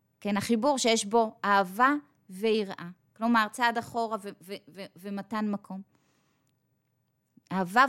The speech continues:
ויראה, קבלה. כן, אני רואה את מי שנמצא מולי, אני מבינה מה התפקיד שלי מולו, אני יכולה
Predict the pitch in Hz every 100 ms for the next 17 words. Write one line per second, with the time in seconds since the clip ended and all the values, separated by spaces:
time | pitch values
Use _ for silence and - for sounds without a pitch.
0 | 247 269 247 - 208 - 190 202 196 202
1 | 208 _ _ _ _ _ _ _ _ _
2 | _ _ - 196 190 190 214 175 262 262
3 | - 233 233 233 226 208 202 208 208 202
4 | 202 214 196 185 226 220 247 254 247 240
5 | - - 262 - 262 240 240 233 214 202
6 | 208 226 214